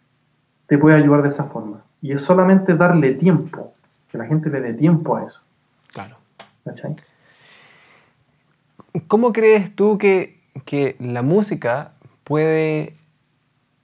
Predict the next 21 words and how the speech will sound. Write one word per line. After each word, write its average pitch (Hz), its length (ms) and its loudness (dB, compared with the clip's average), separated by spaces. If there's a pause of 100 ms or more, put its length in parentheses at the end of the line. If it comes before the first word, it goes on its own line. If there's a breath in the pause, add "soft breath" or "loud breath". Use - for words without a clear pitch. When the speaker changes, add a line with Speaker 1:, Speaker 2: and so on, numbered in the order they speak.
(440)
Speaker 2:
ayudar 139 420 0
en, 156 260 -6
en, 131 280 -8
en 135 140 -8
estos 139 240 -12
tiempos 139 360 -8
tan, 131 520 -10 (160)
tan 117 160 -12
especiales 117 560 -8
que - 100 -20
son 110 200 -12
tiempos 113 320 -12
de 113 60 -12
encierro? 110 380 -8 (480 soft breath)
Pero 131 440 0 (140)
la, 127 400 0
la 123 140 -2
pregunta 151 440 -2
la 165 80 -2
enfoco 156 460 -2
a, 135 440 -2